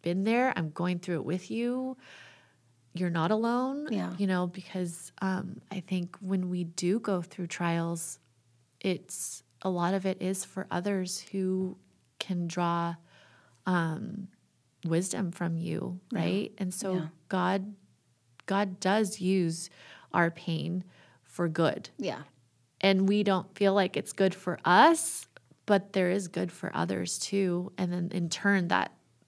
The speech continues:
Speaker 1: that creates, like, a, um,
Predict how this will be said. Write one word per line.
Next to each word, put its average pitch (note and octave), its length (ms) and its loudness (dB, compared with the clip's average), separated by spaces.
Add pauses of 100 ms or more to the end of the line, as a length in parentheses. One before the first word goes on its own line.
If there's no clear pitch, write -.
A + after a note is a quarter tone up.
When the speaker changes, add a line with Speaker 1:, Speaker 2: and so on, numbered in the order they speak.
Speaker 1:
that - 240 2
creates, - 640 -4
like, F3 180 -6
a, - 280 -4 (2000)
um, F3+ 560 0